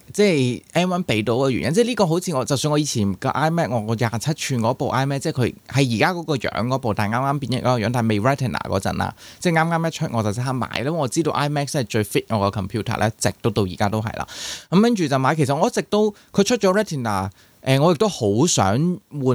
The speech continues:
Retina，但係其實我拖咗好耐、好耐、好耐，最尾我先至，誒，係買five，用買five K mon 嚟去解決呢件事，所以其實我係用咗好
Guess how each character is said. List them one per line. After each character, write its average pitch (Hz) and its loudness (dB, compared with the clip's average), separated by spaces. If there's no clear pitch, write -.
Retina， 139 2
但 107 0
係 110 0
其 120 -2
實 - -6
我 123 2
拖 170 0
咗 175 0
好 131 0
耐、 143 2
好 117 -2
耐、 139 -2
好 110 -2
耐， 135 2
最 120 0
尾 131 2
我 120 0
先 135 -2
至， 131 -4
誒， 101 2
係 127 2
買 117 -2
five， 165 -2
用 131 2
買 107 0
five 160 -2
K 156 2
mon 147 2
嚟 127 0
去 - -2
解 113 -2
決 117 -2
呢 120 -2
件 98 -4
事， - -6
所 226 2
以 349 0
其 220 2
實 123 -2
我 120 0
係 143 0
用 117 0
咗 165 2
好 123 -2